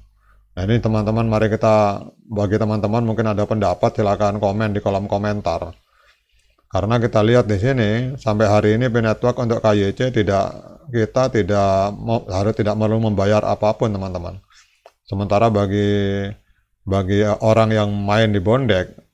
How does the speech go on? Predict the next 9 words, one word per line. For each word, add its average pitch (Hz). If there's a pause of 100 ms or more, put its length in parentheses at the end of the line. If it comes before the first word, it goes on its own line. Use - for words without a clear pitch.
(400)
ini 104
dimintai 101
biaya 101
tiga 92
dolar. 85 (2250)
Jadi 110
teman-teman, 107
di 107
dunia 110